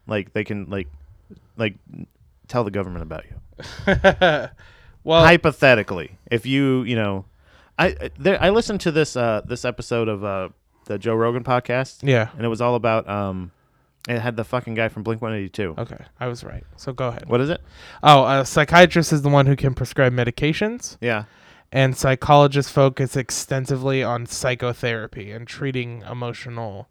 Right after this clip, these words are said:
Speaker 1: They're just
Speaker 2: stuff.
Speaker 1: therapists.
Speaker 2: Yeah, but they, they focus on fixing your brain.
Speaker 1: Right.
Speaker 2: They, they're both doctors.
Speaker 1: Right.
Speaker 2: But psychiatr-, uh, psychologists focus on fixing your brain,
Speaker 1: Mm-hmm.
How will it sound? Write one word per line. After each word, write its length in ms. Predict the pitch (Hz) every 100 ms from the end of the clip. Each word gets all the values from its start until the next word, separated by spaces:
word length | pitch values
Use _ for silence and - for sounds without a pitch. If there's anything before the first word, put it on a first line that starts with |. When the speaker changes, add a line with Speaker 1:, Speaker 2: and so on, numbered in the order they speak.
| -
Speaker 1:
They're 140 | 120
just 300 | 104 120 107
Speaker 2:
stuff. 140 | - 120
Speaker 1:
therapists. 440 | 95 80 - - -
Speaker 2:
Yeah, 340 | 135 113 107 -
but 160 | 170 156
they, 300 | 170 175 175
they 340 | 131 139 165 185
focus 440 | 196 185 180 -
on 160 | 165 147
fixing 1080 | - - 180 165 - 165 147 147 156 101
your 220 | 139 143 131
brain. 500 | 131 135 147 196 123
Speaker 1:
Right. 240 | 117 92 - _ _ _ -
Speaker 2:
They, 240 | 165 147
they're 200 | 170 170
both 260 | 151 196 -
doctors. 640 | 143 120 - - - - - _ _ _ _ _ _ -
Speaker 1:
Right. 320 | 127 101 147
Speaker 2:
But 220 | 160 156
psychiatr-, 720 | - 156 - 175 180 170 - -
uh, 180 | 147 143 -
psychologists 1040 | - 160 143 127 - - 196 190 143 143 -
focus 320 | 151 127 -
on 140 | 135
fixing 320 | 123 131 131
your 100 | 117
brain, 400 | 117 135 127 113
Speaker 1:
Mm-hmm. 260 | 117 110